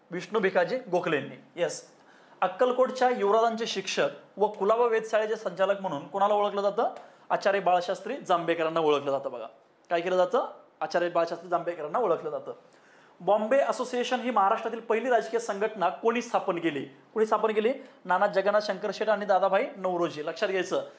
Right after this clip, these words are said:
सव्वीस ऑगस्ट अठराशे बावन्न, बॉम्बे असोसिएशन कधी झाली ही? सव्वीस ऑगस्ट अठराशे बावन्नला झाली बघा स्थापन. हा, हा, बॉम्बे असोसिएशन महाराष्ट्रातील पहिली राजकीय संघटना. काही पुस्तकांच्या मध्ये भारतातील पहिली राजकीय संघटना असं पण आहे बरं का,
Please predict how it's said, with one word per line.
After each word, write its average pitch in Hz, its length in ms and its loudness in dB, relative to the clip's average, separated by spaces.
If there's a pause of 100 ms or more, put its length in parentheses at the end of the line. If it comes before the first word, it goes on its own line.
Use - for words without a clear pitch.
(140)
सव्वीस 208 560 -4
ऑगस्ट 190 340 0
अठराशे 185 560 0
बावन्न, 165 460 0 (320)
बॉम्बे 180 500 -2 (340)
असोसिएशन 175 720 -2 (380)
कधी 175 120 -4
झाली 185 180 2
ही? 202 180 2 (520)
सव्वीस 185 440 0
ऑगस्ट 180 360 0 (240)
अठराशे 175 600 0 (420)
बावन्नला 160 480 2
झाली 156 180 2
बघा 143 180 0
स्थापन. 143 340 -2 (240)
हा, 269 200 2 (340)
हा, 147 120 0
बॉम्बे 175 400 0
असोसिएशन 180 420 -2 (400)
महाराष्ट्रातील 208 680 2
पहिली 196 320 0
राजकीय 202 320 2
संघटना. 170 420 -4 (580)
काही 233 160 4
पुस्तकांच्या 254 480 0
मध्ये 269 160 4
भारतातील 196 500 -2
पहिली 233 200 0
राजकीय 226 280 0
संघटना 196 380 -8
असं 180 220 -2
पण 180 100 -2
आहे 151 100 -4
बरं 190 120 0
का, 196 120 0